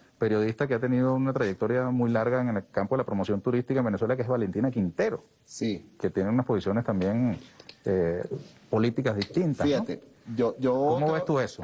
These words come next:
Speaker 2: Bueno, fíjate, yo te voy a comentar algo de, de este muchacho Alex Tienda,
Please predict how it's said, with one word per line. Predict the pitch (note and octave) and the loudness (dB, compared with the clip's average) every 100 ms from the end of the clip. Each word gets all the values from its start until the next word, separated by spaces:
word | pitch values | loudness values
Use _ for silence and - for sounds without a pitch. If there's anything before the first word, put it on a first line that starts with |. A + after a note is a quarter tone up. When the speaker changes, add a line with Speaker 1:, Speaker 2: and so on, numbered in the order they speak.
| C3+ | -2
Speaker 2:
Bueno, | C3+ B2 | 0 0
fíjate, | C3 C#3 | 0 0
yo | B2+ | 0
te | B2 | 0
voy | F3 | 0
a | |
comentar | F#3 D#3+ A#2+ C3+ | 0 -2 0 0
algo | C#3+ D3 E3 | 0 0 0
de, | D#3+ B2+ G#2 | 0 -2 -2
de | A2+ G#2+ G2+ | 0 0 -2
este | G2 D3 | -2 -2
muchacho | D3 - C3 A#2+ C#3+ C3 | -2 -2 -2 -2 -2 0
Alex | C3 - | -2 -4
Tienda, | - C#3 G#2+ C3+ | 0 0 0 -4